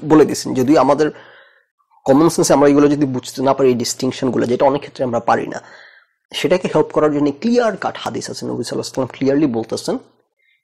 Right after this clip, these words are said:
যে, "আমি দুনিয়াদারির বিষয় আছে সবকিছু আমি তোমাদের চেয়ে যে ভালো জানি, তোমাদের চেয়ে বেশি জানি, সেটা না, সেটা necessarily না।" So, তার মানে এই, এই, এইগুলো হইতেছে আমাদেরকে, it shows যে নবী সাল্লাল্লাহু আলাইহি ওয়াসাল্লামের সব কথাকে আইন ধরার সুযোগ নাই, এবং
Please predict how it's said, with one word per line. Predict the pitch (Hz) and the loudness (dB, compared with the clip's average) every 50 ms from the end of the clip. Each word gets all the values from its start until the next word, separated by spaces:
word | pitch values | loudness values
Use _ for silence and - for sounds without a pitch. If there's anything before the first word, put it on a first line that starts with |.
| _ _ - 110 | _ _ -10 -6
যে, | - 123 123 160 240 - - _ _ _ _ _ _ _ | 0 2 2 2 2 0 -6 _ _ _ _ _ _ _
"আমি | - 123 123 127 131 135 131 135 139 - - - 117 - - 139 | -4 -2 -2 -2 -2 -2 -4 -6 -8 -10 -14 -18 -18 -16 -12 -10
দুনিয়াদারির | 151 131 131 131 131 131 131 131 120 127 123 127 127 123 | -6 -2 0 0 0 2 0 2 2 2 2 2 2 0
বিষয় | 113 117 - - - 123 | -2 -4 -4 -2 0 0
আছে | 113 - - 135 117 | 0 0 -2 -4 -4
সবকিছু | - 120 - - 131 - - | -2 -4 -4 -4 -6 -6 -4
আমি | 120 127 | -6 -4
তোমাদের | - 135 120 127 127 135 131 - | -4 -2 -2 0 0 -2 -2 -2
চেয়ে | 147 139 135 | -4 -2 0
যে | 139 | -2
ভালো | - - - 127 123 | -2 -2 -4 -4 -2
জানি, | 117 123 120 113 | -2 -2 -4 -4
তোমাদের | - 113 113 120 117 117 | -4 -4 -4 -4 -6 -8
চেয়ে | - - 110 | -8 -8 -8
বেশি | 110 113 123 - - | -8 -10 -12 -12 -10
জানি, | - 117 113 | -10 -8 -8
সেটা | - - - - 143 | -8 -8 -6 -6 -2
না, | 120 113 110 107 - - - _ _ _ | -2 -2 -2 -4 -6 -10 -16 _ _ _
সেটা | - 113 - 117 | -16 -14 -10 -8
necessarily | 117 117 110 - - 117 110 101 95 - | -8 -8 -6 -4 -4 -4 -4 -6 -8 -10
না।" | - - - - - - | -10 -10 -10 -12 -10 -8
So, | 131 127 | -8 0
তার | - 147 143 156 | 2 4 4 4
মানে | 170 185 196 175 226 - - | 4 2 0 0 -4 -4 -2
এই, | 151 143 | -2 -2
এই, | - 156 156 - - | 0 -2 -2 0 2
এইগুলো | 156 151 143 143 160 175 175 | 2 2 2 0 0 0 0
হইতেছে | 156 156 - 175 - - | 0 -2 -4 -2 0 0
আমাদেরকে, | 135 131 131 135 135 127 - 151 214 - - - - - _ _ - | 0 0 0 0 -4 -4 -4 -6 -8 -8 -10 -16 -20 -20 _ _ -12
it | - - | -10 -8
shows | - - - 233 226 151 139 | -8 -2 0 2 2 2 2
যে | - - - 135 123 | -2 -4 -6 -4 -2
নবী | 131 139 139 143 | 0 0 0 0
সাল্লাল্লাহু | - | 0
আলাইহি | 151 135 | -2 -4
ওয়াসাল্লামের | 135 - - 135 127 135 139 135 | -4 -2 -2 -2 0 0 -2 -2
সব | - - - 160 156 - - | -2 -2 -2 -2 -2 -2 -2
কথাকে | - - - - 135 - - 123 - - _ - | -2 -2 0 0 -2 -2 -2 -4 -6 -6 _ -4
আইন | 127 131 131 131 127 | -4 -2 -2 -2 -4
ধরার | 113 - 120 117 131 | -2 -2 -2 -2 -2
সুযোগ | - - - 127 123 131 127 | -2 -4 -6 -4 -2 -2 -2
নাই, | 143 - 226 269 - - - - _ _ _ - | -4 -4 -6 -6 -8 -14 -20 -20 _ _ _ -8
এবং | 123 110 135 143 | -6 -4 -4 -6